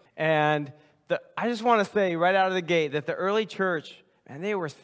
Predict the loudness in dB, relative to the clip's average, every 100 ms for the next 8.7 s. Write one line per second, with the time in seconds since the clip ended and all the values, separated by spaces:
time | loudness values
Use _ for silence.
0 | _ -10 -6 -4 -4 -4 -6 -8 -18 _
1 | _ _ _ _ _ _ -6 -2 -2 -4
2 | -8 -6 -6 -6 -10 -8 -6 -6 -4 -4
3 | -4 -4 -2 -4 -6 -10 -8 -8 -12 -16
4 | _ _ _ _ _ -6 -6 -6 -10 -6
5 | -6 -6 -12 _ _ _ _ _ _ _
6 | _ -14 -4 -2 -2 -4 -4 -2 -4 -4
7 | 0 0 0 -4 -2 0 2 2 2 -2
8 | 0 0 0 2 2 0